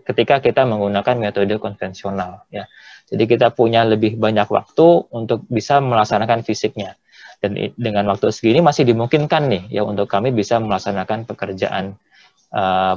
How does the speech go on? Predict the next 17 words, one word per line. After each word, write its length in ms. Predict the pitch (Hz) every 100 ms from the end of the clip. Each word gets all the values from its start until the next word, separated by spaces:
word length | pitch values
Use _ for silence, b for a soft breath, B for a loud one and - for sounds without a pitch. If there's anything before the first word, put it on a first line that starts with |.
| -
penyelesaian 560 | 110 107 101 117 117
pekerjaan 540 | 127 - 101 98 104 98
bendungan 340 | 95 92 92
ini, 400 | 95 95 90 - _
ya. 160 | 107 - b b b
Ini 240 | - 151 151
contoh 240 | 120 147
Bapak 240 | 127 -
Ibu 160 | 98 107
semua 320 | 104 107 107
bagaimana 480 | 135 107 98 107 127
kita, 480 | - - 120 120 - -
eh, 320 | 104 101 101
mendefinisikan 880 | 104 110 107 104 117 107 - 113 113
mendesak 400 | 110 107 123 -
tadi, 320 | 135 117 92 _ _
ya, 240 | 113 98